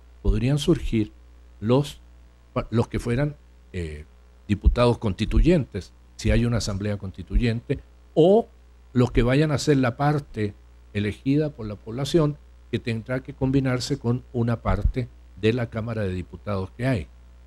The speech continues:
Pero en todos estos problemas, lo que está pendiente es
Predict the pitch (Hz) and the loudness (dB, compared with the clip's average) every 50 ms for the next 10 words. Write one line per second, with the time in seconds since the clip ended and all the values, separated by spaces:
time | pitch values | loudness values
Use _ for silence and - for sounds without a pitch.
0 | - - - - - - - - - - - - - - - 147 156 165 185 175 | -20 -20 -20 -20 -20 -20 -20 -20 -20 -20 -20 -20 -20 -2 2 4 4 6 4 2
1 | - - - - - - - - - - - - - - - 117 113 117 - - | 0 -6 -20 -20 -20 -20 -20 -20 -20 -20 -20 -20 -20 -4 -2 -2 -2 0 2 4
2 | 196 226 220 170 - - 180 - - - 160 - - 180 160 156 143 127 123 131 | 6 6 6 4 4 4 2 2 2 0 -2 2 2 2 4 4 4 2 2 -2
3 | 135 120 - - - - - - 110 107 110 104 - 104 - - - - 156 165 | -6 -8 -10 -18 -20 -20 -14 -4 0 0 0 0 0 -8 -8 -6 -6 -4 -4 -4
4 | 156 - - - - - - - - 107 101 113 120 151 165 143 104 82 - - | -6 -10 -18 -20 -20 -20 -20 -4 -2 0 0 2 4 4 4 4 2 -2 -8 -10
5 | 113 113 - - - - 127 - - - - | -12 -12 -12 -12 -6 -4 -4 -4 -4 -6 -10